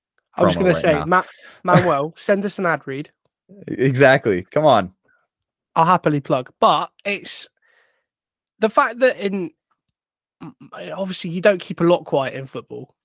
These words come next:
Speaker 2: No, but he managed to do something like that, especially when we have the things like, you know, the, um, the tumors that Haller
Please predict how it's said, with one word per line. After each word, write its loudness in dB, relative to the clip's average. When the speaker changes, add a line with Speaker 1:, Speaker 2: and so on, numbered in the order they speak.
Speaker 2:
No, 6
but -2
he -4
managed -2
to -2
do -2
something -2
like -4
that, 2
especially -4
when -6
we -4
have -2
the -6
things -8
like, -2
you -8
know, -2
the, -2
um, -2
the -10
tumors -4
that 0
Haller 0